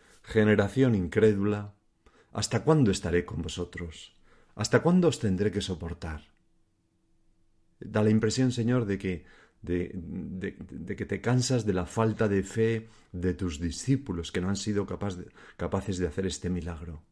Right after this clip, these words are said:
Y dice el padre, "Traédmelo".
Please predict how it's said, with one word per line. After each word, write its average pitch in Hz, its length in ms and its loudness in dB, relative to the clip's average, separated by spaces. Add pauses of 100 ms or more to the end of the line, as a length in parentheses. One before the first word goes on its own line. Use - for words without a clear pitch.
(580)
Y 104 80 -2
dice 107 300 4
el 92 100 0
padre, 82 400 -10 (240)
"Traédmelo". 95 640 2